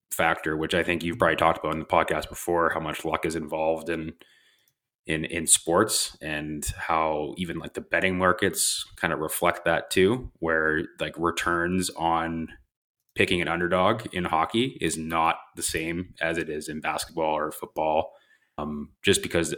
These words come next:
of the amount of luck that's involved in, in a sport. And the fact that even though you can have dominant players, so, like, Colorado's got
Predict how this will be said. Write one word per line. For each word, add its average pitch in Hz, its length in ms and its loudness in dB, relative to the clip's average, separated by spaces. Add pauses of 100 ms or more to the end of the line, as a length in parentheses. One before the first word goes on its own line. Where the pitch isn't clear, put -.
of 80 140 -6
the 82 200 0
amount 82 220 0
of 76 140 -4
luck 78 180 -2
that's 73 220 -2
involved 55 420 -2 (300)
in, 73 340 -6
in 85 140 -6
a 80 40 -4
sport. 67 460 -2
And 82 260 -4
the 85 60 -8
fact - 380 0
that - 340 0 (500)
even 85 220 0
though 82 120 0
you 80 120 0
can 78 120 -2
have 78 280 -4
dominant 82 480 2
players, 90 640 2 (240)
so, 78 200 -4
like, 73 180 -10
Colorado's 78 520 0
got 76 220 -4